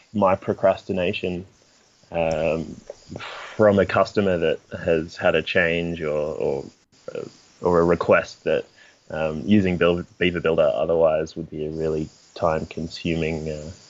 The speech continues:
task. So, you know, change the border radius on every single button on the website, or we've got a new logo, so now we've got a new color, or, you know, anything like that. Um, that's all just turned straight into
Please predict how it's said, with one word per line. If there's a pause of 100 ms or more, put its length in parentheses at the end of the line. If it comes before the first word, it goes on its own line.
(220)
task.
So, (480)
you
know,
change
the
border
radius
on (220)
every
single
button
on
the
website,
or (520)
we've
got
a
new
logo,
so
now
we've
got
a
new
color,
or, (140)
you
know,
anything
like
that. (420)
Um,
that's
all
just
turned
straight
into